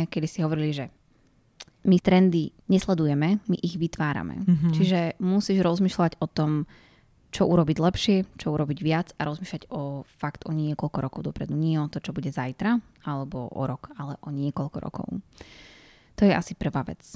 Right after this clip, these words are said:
Speaker 1: Druhá vec je mať, e, zabezpečené financovanie,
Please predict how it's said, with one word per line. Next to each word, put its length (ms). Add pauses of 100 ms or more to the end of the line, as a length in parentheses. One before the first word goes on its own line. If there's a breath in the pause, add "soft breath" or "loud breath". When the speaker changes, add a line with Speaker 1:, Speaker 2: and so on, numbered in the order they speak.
(140)
Speaker 1:
Druhá 300
vec 200
je 400 (220)
mať, 420 (300)
e, 100 (300)
zabezpečené 880
financovanie, 880